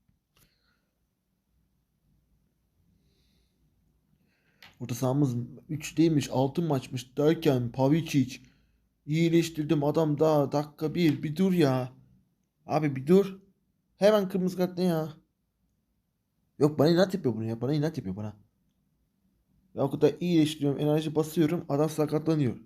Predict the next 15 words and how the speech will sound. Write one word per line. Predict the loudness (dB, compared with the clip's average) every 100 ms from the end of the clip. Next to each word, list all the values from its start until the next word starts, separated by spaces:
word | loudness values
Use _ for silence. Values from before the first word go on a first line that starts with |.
| _
Şey, | -6 0
kırmızı | 2 2
kart | 0
gösteriyorlar. | -2 -4 -6 -6 -12 -8 -8 -8 _ _ _ _ _ _ _ _ _
Of | 0 0 2
Pavicic, | 2 2 0 -2 -2
of. | -2 -4 -20 _ _ _ _ _ _ _ _ _ _ _ _ _ _ _ _ _ _ _
Pavicic | 0 0 2 0
ki | 4
göbek. | 4 4 2 -2 _ _ _ _ _
Diğer | -2 -2 0
taraflar | 0 2 0
iyi | 2 4
oynar | 4 2 -2 -4 -12
umarım. | -6 -6